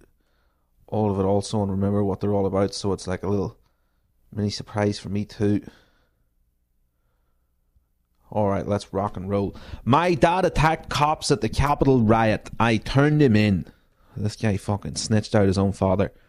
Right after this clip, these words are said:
How one eighteen-year-old's decision to turn his father in to the F B I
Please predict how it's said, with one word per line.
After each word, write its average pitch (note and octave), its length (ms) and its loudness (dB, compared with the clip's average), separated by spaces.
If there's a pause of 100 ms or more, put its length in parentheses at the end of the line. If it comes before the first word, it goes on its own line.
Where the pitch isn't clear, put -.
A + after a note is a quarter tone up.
(340)
How A#2+ 200 2
one C#3+ 360 2
eighteen-year-old's B2+ 800 0
decision G2 640 -2 (260)
to - 80 -20
turn A#2 280 0
his G#2+ 100 -2
father A#2+ 400 2
in G#2 160 0
to G2+ 100 -4
the F#2 160 -4
F G#2 200 -2
B G#2+ 160 -2
I F#2 240 -4